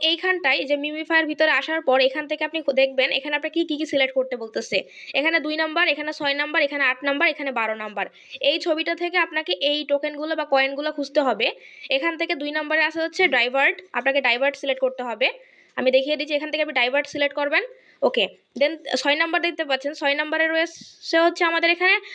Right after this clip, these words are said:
পার্টি, এই যে পার্টি রয়েছে এখান থেকে আমরা এই, আহ, টেলিগ্রামে এসে ছয় নাম্বারটা পার্টি সিলেক্ট করে দিব। এখান থেকে পার্টি এই যে এটা। এরপর আট নাম্বারটা সিলেক্ট করতে হবে।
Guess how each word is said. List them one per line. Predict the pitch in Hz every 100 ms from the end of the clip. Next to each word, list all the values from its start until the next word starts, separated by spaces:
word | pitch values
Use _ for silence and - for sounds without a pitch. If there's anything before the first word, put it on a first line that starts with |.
| - 285
পার্টি, | 277 277 247
এই | 233
যে | 262
পার্টি | 277 302 311
রয়েছে | 320 330
এখান | 330 339
থেকে | 339 359 523 523 _ - 247
আমরা | 277 302
এই, | 311 285 254
আহ, | 254
টেলিগ্রামে | 247 294 294 311 311
এসে | 349
ছয় | 349 277 285
নাম্বারটা | 285 294 339
পার্টি | 269 269
সিলেক্ট | 285 269 269
করে | 254 233
দিব। | 240 349 - -
এখান | 262 277
থেকে | 285
পার্টি | 277 262 277
এই | 254
যে | 220
এটা। | 208 185 - - 269
এরপর | 294 -
আট | 302 330
নাম্বারটা | 349 339 349
সিলেক্ট | 320 302 294
করতে | 277 277
হবে। | 269 247